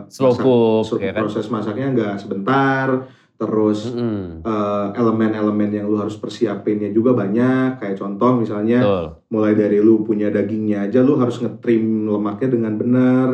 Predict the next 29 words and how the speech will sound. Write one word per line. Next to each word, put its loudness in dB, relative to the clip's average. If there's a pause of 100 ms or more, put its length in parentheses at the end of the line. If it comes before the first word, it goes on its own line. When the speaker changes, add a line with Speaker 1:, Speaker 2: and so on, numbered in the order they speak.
Speaker 2:
gitu -2
kan, -4
terus, -2
Speaker 1:
Hmm. -2
Speaker 2:
eh, -2
selain -6
itu -2 (1080)
proses 0
masaknya 0 (180)
yang 2
bisa 0
dibilang 2 (260)
kalau 0
lu 6
masak -2
brisket 0
satu -2
loaf 0
tuh, 0
lu 2
bakal -2
ngabisin 0
waktu -2
sekitar -4
dua 2
belas -2
jam 2
untuk -8
masaknya. -4